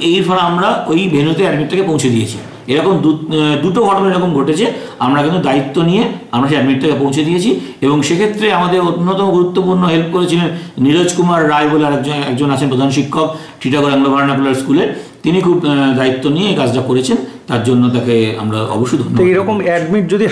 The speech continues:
Speaker 2: হারিয়ে যায় তাহলে কি করণীয় ছাত্রছাত্রীদের?
Speaker 1: Admit হারিয়ে গেলে তৎক্ষণাৎ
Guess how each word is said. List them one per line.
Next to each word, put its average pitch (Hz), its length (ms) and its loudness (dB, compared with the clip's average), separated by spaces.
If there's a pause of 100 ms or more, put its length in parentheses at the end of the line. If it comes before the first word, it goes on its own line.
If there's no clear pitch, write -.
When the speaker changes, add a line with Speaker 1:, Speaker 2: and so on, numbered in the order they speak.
Speaker 2:
হারিয়ে 170 260 2
যায় 139 320 0
তাহলে 190 220 0
কি 240 280 0
করণীয় 180 440 2
ছাত্রছাত্রীদের? 143 680 -4 (400)
Speaker 1:
Admit 220 460 0
হারিয়ে 240 300 2
গেলে 269 300 0
তৎক্ষণাৎ 190 480 0